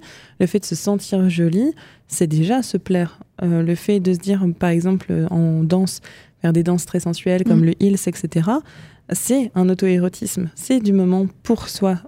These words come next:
Speaker 1: On, on s'en fiche, euh, de, des autres. On ne fait pas ça pour, euh, pour eux. On le fait pour nous parce que ça développe notre féminité. Et à la limite, pour que ce soit plus compréhensible, on dirait plutôt que l'érotisme, ce serait se sentir dans sa féminité.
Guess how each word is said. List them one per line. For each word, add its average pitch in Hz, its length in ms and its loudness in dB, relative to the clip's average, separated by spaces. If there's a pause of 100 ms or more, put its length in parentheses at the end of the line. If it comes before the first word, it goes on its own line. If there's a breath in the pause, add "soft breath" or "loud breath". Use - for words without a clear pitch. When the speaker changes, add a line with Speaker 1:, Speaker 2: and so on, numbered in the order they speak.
(100)
Speaker 1:
On, 165 140 0
on 156 300 -2
s'en 190 180 -4
fiche, - 380 -2
euh, 170 160 0
de, 165 280 -2
des 160 240 -4
autres. 175 200 -4
On 175 60 0
ne 160 60 0
fait 175 100 -2
pas 165 120 -4
ça 160 160 -4
pour, 165 260 -2
euh, 156 140 -2 (120)
pour 196 240 0
eux. 226 60 0 (460 loud breath)
On 185 80 2
le 180 80 2
fait 185 160 0
pour 175 240 0
nous 269 140 2
parce 190 180 -2
que 208 60 0
ça 175 180 -2
développe 208 520 -2
notre 180 220 0
féminité. 170 540 0 (480 soft breath)
Et 185 80 2
à 180 40 2
la 196 120 0
limite, 233 400 -2 (360)
pour 196 120 -2
que - 80 0
ce 190 100 -4
soit 190 120 0
plus 233 140 -4
compréhensible, 202 760 -4
on 180 140 2
dirait 190 320 0
plutôt - 320 -6
que - 120 -2 (160)
l'érotisme, 185 600 0
ce 185 120 -4
serait 226 240 -2
se - 220 -8
sentir 202 440 -4
dans 214 220 -4
sa 196 180 -10
féminité. 165 560 -6